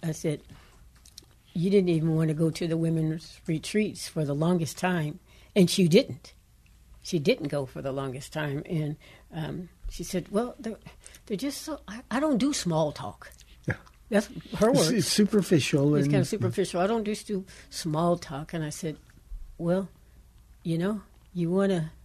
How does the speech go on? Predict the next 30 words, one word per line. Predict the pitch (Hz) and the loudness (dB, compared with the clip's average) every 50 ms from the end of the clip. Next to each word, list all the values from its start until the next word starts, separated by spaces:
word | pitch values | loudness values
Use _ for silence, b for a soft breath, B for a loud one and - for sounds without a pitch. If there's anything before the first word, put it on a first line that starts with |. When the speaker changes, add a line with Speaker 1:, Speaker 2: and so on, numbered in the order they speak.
| - - - - - | -20 -20 -20 -20 -20
Speaker 1:
serve | - - 214 214 233 233 190 | -10 -4 0 2 2 2 2
these | 170 160 147 - | 0 -2 -4 -2
people | - 240 277 285 - 170 156 160 | -2 -2 -2 0 0 -2 -2 0
and | 165 165 180 | -2 -2 -2
you | 180 175 | 0 0
want | 180 185 180 180 | 0 0 0 0
them | - 202 185 190 190 | 0 0 0 0 -2
to, | - 196 175 170 | -2 0 0 0
eh, | - 175 175 165 - - - b b b b b b b b - | 0 -2 -2 -4 -6 -10 -20 b b b b b b b b 0
you | 202 185 | 0 2
know, | 180 170 165 165 190 - - | 2 2 0 -2 -4 -4 0
address | 208 180 165 139 160 180 208 285 277 - - | 0 2 2 4 6 6 6 6 4 2 -2
you. | 185 165 190 233 b b b b b b b b b - - - | 0 0 0 -2 b b b b b b b b b -20 -16 -4
Like | - 175 170 160 - | 0 2 2 4 4
I | 170 | 2
say | 160 - 208 196 | 2 4 6 6
a | 185 | 6
lot | 180 175 175 | 6 6 4
of | 180 175 | 2 2
times, | - 208 180 170 160 - - - - - _ - - | 2 0 0 0 0 -4 -8 -16 -20 -20 _ 0 2
if | 214 208 - | 4 4 4
you | - 214 202 190 | 4 6 8 8
want | 185 180 180 208 294 311 262 | 8 8 6 6 6 6 4
a | 202 | 4
friend, | - - 196 185 170 170 170 | 2 2 4 4 6 6 6
you | 185 190 | 6 6
gotta | 175 180 165 151 151 | 6 6 6 4 2
be | 147 - - - 269 247 196 | 0 -2 -2 0 2 2 2
a | 156 | 2
friend." | 147 - - 160 156 156 147 - - | 0 -2 -4 -4 -2 -2 -4 -6 -8